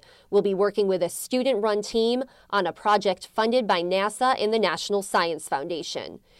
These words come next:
Students will be sending up weather balloons before, during, and after the eclipse, as high as one hundred thousand feet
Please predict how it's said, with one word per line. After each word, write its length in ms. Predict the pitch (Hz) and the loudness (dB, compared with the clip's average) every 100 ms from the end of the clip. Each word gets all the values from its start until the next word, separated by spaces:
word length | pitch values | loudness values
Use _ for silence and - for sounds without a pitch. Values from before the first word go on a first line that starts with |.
| - - - | -20 -20 -18
Students 460 | - 233 202 185 | 0 4 4 2
will 120 | 202 | 2
be 120 | 190 185 | 2 -2
sending 400 | - 196 196 185 | 0 0 2 0
up 160 | 175 | 0
weather 300 | 185 214 220 | 2 6 4
balloons 520 | 196 175 175 175 185 | 4 0 0 -2 -6
before, 580 | - 175 - 208 226 240 196 | -2 -2 6 8 8 4 0
during, 360 | 214 214 208 202 | 2 4 4 4
and 100 | 175 | 2
after 420 | 214 233 180 170 | 2 0 -2 0
the 160 | 190 | 0
eclipse, 640 | 202 - 220 185 - - - - - - | 0 0 0 0 -2 -16 -20 -20 -18 -4
as 160 | 190 | -4
high 260 | - 196 180 | -2 0 2
as 160 | 180 175 | 2 0
one 200 | 180 175 | -2 -2
hundred 480 | - 240 247 254 | -2 0 2 2
thousand 400 | 233 214 202 190 - | 2 2 2 -2 -2
feet 340 | 262 214 | -4 -4